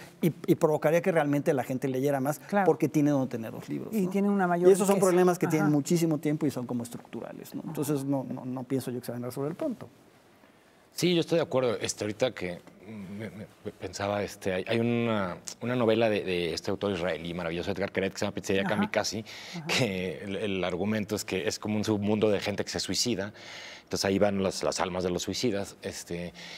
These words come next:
Speaker 3: y el castigo es que todo es igual que era acá, pero un poquito peor, ¿no?
Speaker 2: <laughs>
Speaker 3: Eh, y yo creo que así ha sido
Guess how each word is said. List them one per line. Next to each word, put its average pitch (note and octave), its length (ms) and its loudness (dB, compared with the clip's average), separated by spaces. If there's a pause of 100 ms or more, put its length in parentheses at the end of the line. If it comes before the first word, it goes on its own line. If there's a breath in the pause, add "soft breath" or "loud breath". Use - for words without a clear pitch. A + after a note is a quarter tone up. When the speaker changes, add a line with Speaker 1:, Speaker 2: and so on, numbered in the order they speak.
Speaker 3:
y F#2+ 60 -2
el F#2 100 -2
castigo A2 460 2
es - 80 -8
que F#2+ 100 -2
todo A2 480 2
es - 340 -2
igual G#2 380 -2
que G#2+ 80 0
era G#2+ 80 2
acá, G#2 240 -2
pero G2+ 140 2
un G2+ 100 0
poquito G2+ 380 -2
peor, D#2+ 320 -4
¿no? A#2 180 -8 (240 loud breath)
Speaker 2:
<laughs> D3 240 0
Speaker 3:
Eh, A#2 360 4
y A#2+ 100 2
yo C3 160 6
creo B2+ 120 0
que C#3+ 60 4
así A#2+ 160 2
ha A#2+ 60 4
sido B2 420 4